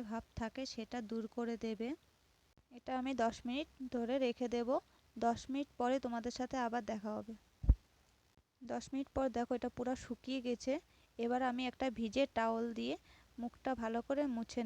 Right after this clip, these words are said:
নেব। মুছার পর আমি এত একটা ভালো রেজাল্ট পেয়েছি, আমি ভাবতেই পারিনি, আমি অবাক হয়ে গেছি, এত সুন্দর একটা রেজাল্ট পেয়েছি। কিছুই না, শুধু টমেটো, চিনি আর ফেয়ার অ্যান্ড লাভলি দিয়ে এত সুন্দর একটা গ্লো স্কিন করে দেবে আমি ভাবতেই পারিনি। এই তিনটা জিনিস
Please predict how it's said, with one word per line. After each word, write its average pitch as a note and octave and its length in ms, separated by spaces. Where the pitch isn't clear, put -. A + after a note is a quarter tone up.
নেব। G#3 160
মুছার C4 520
পর C4 140
আমি B3 140
এত - 100
একটা - 200
ভালো A3+ 300
রেজাল্ট B3 400
পেয়েছি, A#3+ 280
আমি A#3+ 140
ভাবতেই A3 600
পারিনি, A#3+ 260
আমি A3+ 100
অবাক B3+ 260
হয়ে B3 220
গেছি, A3+ 180
এত - 80
সুন্দর A#3+ 220
একটা - 140
রেজাল্ট A3+ 360
পেয়েছি। A3+ 360
কিছুই - 600
না, C#4 60
শুধু B3 260
টমেটো, B3+ 420
চিনি B3+ 340
আর B3+ 120
ফেয়ার A#3+ 140
অ্যান্ড A#3+ 140
লাভলি B3+ 240
দিয়ে B3+ 120
এত - 100
সুন্দর B3+ 260
একটা - 200
গ্লো A3+ 240
স্কিন B3+ 240
করে A#3+ 160
দেবে B3 160
আমি A#3+ 160
ভাবতেই A#3+ 500
পারিনি। A#3+ 440
এই C#4+ 80
তিনটা A#3+ 360
জিনিস B3+ 280